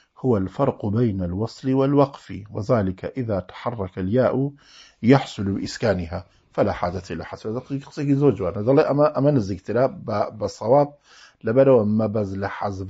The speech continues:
لە وەقفدا فەرقە لە بەینی حاڵەتی وەصل و حاڵەتی وەقفدا. دەی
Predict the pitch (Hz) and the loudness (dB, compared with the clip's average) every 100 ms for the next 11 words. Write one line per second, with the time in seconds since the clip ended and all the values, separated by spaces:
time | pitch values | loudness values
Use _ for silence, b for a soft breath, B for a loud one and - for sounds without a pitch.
0 | 104 104 98 - 95 131 147 - b b | -6 -6 -8 -12 -4 -2 -2 -6 b b
1 | b b b _ - 165 - 117 104 127 | b b b _ -4 -4 -2 -2 0 2
2 | 139 98 95 - - 113 139 139 143 139 | 2 0 -6 -10 -4 -2 -2 -4 -6 -6
3 | - 135 - 123 139 165 160 160 95 92 | -8 -10 -2 -2 -2 -4 -8 -8 -14 -10
4 | 80 - _ _ _ _ _ _ 123 123 | -12 -12 _ _ _ _ _ _ -14 -4
5 | 170 | -2